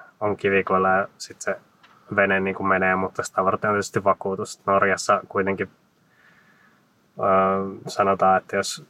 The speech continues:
vene ajautuisi rantaan, niin kyllä sieltä niinku pääsee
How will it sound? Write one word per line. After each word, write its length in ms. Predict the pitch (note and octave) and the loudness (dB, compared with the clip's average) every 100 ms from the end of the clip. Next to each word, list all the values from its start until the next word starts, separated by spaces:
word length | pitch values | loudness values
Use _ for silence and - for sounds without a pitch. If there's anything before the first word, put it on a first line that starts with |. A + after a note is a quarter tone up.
| _ G2+ | _ -2
vene 360 | F#2+ G2 G#2 - - - - - A#2 A2+ - | 2 2 0 -6 -10 -10 -8 -8 -8 -10 -2
ajautuisi 540 | G#2 G2+ G2+ G2+ G2 G#2+ | 4 4 4 2 0 2
rantaan, 380 | G2 G2 F#2+ | 2 4 2
niin 100 | G2 | 2
kyllä 180 | F#2 G2 | -2 -4
sieltä 280 | G2+ F#2+ F#2+ | -2 -2 0
niinku 220 | G2 F#2 - | -2 -6 0
pääsee 460 | G2 F#2+ G#2+ G#2 | 2 4 4 2